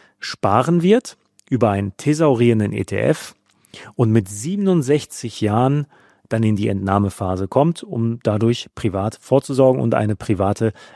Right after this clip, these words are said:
Rente zu erhalten. Jetzt gibt's ein paar Parameter, die wir annehmen und die stabil sind über alle Differ-, über, über alle verschiedenen Szenarien und über alle verschiedenen Personas. Dazu komme ich gleich. Also, einmal ist,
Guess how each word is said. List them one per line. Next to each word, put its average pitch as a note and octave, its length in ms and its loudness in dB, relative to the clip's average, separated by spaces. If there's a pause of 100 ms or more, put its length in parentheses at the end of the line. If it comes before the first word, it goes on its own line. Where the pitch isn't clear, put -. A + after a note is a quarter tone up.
(140)
Rente A2 260 0
zu - 160 -16
erhalten. - 440 -8
Jetzt G#2 180 -6
gibt's - 200 -6
ein C3+ 100 -6
paar F3 280 0
Parameter, D3+ 760 0 (520)
die B2+ 400 -4 (500)
wir A#2 160 -4
annehmen F3 480 2 (420)
und B2+ 160 -4
die C#3 60 -6
stabil C#3 420 0
sind E3 220 -4
über B2+ 180 -2
alle D3 200 4
Differ-, C3+ 400 -4
über, A#2+ 320 0
über A#2 180 0
alle C#3+ 180 2
verschiedenen A#2+ 460 -4
Szenarien C3 640 -2
und A#2 120 -2
über A2 200 2
alle B2 280 4 (300)
verschiedenen A2+ 520 -4
Personas. G2+ 500 0
Dazu - 240 -4
komme G#2 240 2
ich - 80 -6
gleich. - 280 -12
Also, G#2+ 280 -6 (260)
einmal F3 400 2
ist, G3+ 260 2